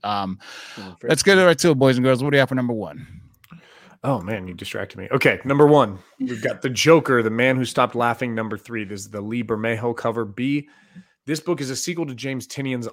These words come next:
Speaker 3: ongoing Joker series, and this cover B variant features the art of Lee Bermejo. Bermejo was the artist behind one of the most iconic iterations of the Joker in the graphic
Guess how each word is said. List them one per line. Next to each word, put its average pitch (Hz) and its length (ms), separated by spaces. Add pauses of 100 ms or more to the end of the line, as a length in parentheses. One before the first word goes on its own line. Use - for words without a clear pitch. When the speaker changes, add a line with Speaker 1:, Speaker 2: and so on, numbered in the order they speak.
Speaker 3:
ongoing 117 560
Joker 107 340
series, 90 380
and 98 60
this 92 100
cover 110 220
B 104 140
variant 117 400
features 104 280
the 95 140
art 110 120
of 95 100
Lee 120 200
Bermejo. 101 520 (400)
Bermejo 120 320
was 110 140
the 113 60
artist 127 280
behind 113 240
one 113 80
of 110 40
the 104 40
most 104 220
iconic 135 480
iterations 120 500
of 101 80
the 104 80
Joker 120 460
in 104 100
the 101 80
graphic 110 400